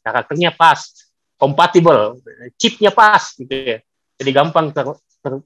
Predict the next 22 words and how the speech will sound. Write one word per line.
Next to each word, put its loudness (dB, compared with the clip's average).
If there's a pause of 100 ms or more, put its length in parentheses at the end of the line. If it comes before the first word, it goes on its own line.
(140)
ter-, 0
berubah. 0 (1120)
Makanya 0
I -4
T 2
B -2 (360)
gitu -4
ya. 2 (800)
Mohon -6
maaf -2
dari -6
I -18
T -6
B -4 (140)
<laughs> -14
kalau -6 (200)
ada -4
yang -4 (260)
agak -2
tersinggung. -4 (300)
Ini -2
hanya -2